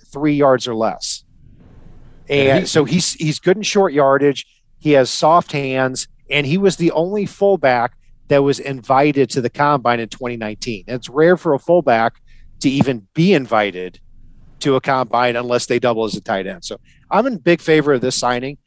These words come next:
Speaker 1: because I like getting somebody for three and a half million a year who, uh, who is really good at his job, even if it's limited.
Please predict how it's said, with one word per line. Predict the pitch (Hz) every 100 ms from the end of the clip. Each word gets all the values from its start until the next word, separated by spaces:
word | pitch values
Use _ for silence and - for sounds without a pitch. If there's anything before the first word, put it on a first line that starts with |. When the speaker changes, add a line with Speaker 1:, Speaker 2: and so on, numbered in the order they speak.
| _ _
Speaker 1:
because | 139 147 -
I | 139
like | 135 135 135 127 _ _
getting | 147 143 135
somebody | - 131 131
for | - 120
three | 120 127
and | 120
a |
half | 120 117 -
million | 120 123 117
a |
year | 113 113 113 135 - - - - - -
who, | - 131 123
uh, | 117 107
who | 113 131
is | 127
really | 110 127 139 127
good | 120 120
at | 113
his | 113
job, | - 127 120 117
even | 131 120 117
if | 107
it's | 101 107
limited. | 107 95 76 -